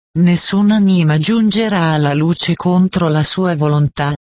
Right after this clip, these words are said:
altrimenti tutto lo spirituale sarebbe già definitivamente salvato. Ma la libera volontà è parte di un essere da me creato,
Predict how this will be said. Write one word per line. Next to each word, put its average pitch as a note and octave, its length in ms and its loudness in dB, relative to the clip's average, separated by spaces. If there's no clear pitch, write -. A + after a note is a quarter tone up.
altrimenti F#3 1000 0
tutto D#3 400 -6
lo D#3+ 160 0
spirituale E3 1000 -2
sarebbe D3 520 -2
già E3 200 -2
definitivamente D#3 1160 0
salvato. C3+ 920 -4
Ma E3+ 180 0
la F3+ 140 0
libera E3 540 0
volontà E3+ 600 0
è D#3+ 140 0
parte F3 520 -4
di D3+ 160 -2
un D#3+ 180 2
essere D#3+ 480 0
da D#3 120 0
me D3 160 0
creato, C#3+ 720 -2